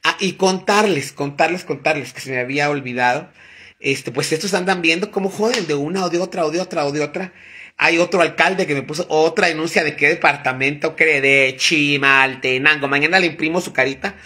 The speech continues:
y usted va, le voy a mostrar este diputado que es Maynard Mejía Popol, más estos dos, más este otro. Eso. Y que andaban ahí, me, me decía alguien, Miraldo, este, eh, te quieren fregar de una o de otra, o de otra.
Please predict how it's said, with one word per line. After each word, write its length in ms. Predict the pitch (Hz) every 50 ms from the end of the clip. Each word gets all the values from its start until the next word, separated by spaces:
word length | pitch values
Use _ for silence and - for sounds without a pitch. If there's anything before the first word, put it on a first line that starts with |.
| - - - - - - - -
y 80 | 147
usted 200 | 147 143 - 139
va, 160 | 135 143 143 -
le 120 | - 151
voy 140 | 143 135 143
a 60 | 151
mostrar 460 | 156 143 127 - - - 117 117 113 139
este 300 | 156 147 - - 160 143
diputado 500 | 131 - - - 123 - 151 170 185 180
que 80 | -
es 60 | 131
Maynard 280 | 123 131 131 131 139 135
Mejía 280 | 135 139 - 147 139 -
Popol, 440 | - - - - 170 165 165 165
más 200 | 165 190 - -
estos 340 | 170 160 - - - 147 147
dos, 320 | 165 180 170 165 165 165 -
más 180 | 123 - -
este 240 | 123 120 - - 156
otro. 260 | 151 151 - 165 175 - - - - - - - - - - -
Eso. 360 | - 175 160 - - 117 - - - - - - _
Y 180 | - 202 202 185
que 180 | - - 208
andaban 440 | 175 170 165 160 156 156 160 170 175
ahí, 160 | 160 143 139
me, 160 | 139 147 143 143 - 143
me 100 | 147 143
decía 220 | 139 143 151 143
alguien, 200 | 143 151 170 175
Miraldo, 540 | 170 151 135 135 135 139 143 143 147 170 180
este, 520 | 147 139 135 - - - 131 127 117 113 - _ _ _ _ _ _ _ _ _ _ - -
eh, 440 | - 135 131 127 127 117 - - _ _ _ _ _ _ _ _ _ _ _ _ _ _ _
te 100 | - 143
quieren 280 | - - 135 135 147 147
fregar 440 | - - - 139 117 123 123 131 131
de 140 | 147 143 -
una 300 | 147 139 139 139 139 -
o 100 | - 127
de 120 | 117 110 104
otra, 320 | 113 - - 117 - -
o 140 | - 113 110
de 100 | 107 110
otra. 460 | 110 113 110 - 127 143 147 147 _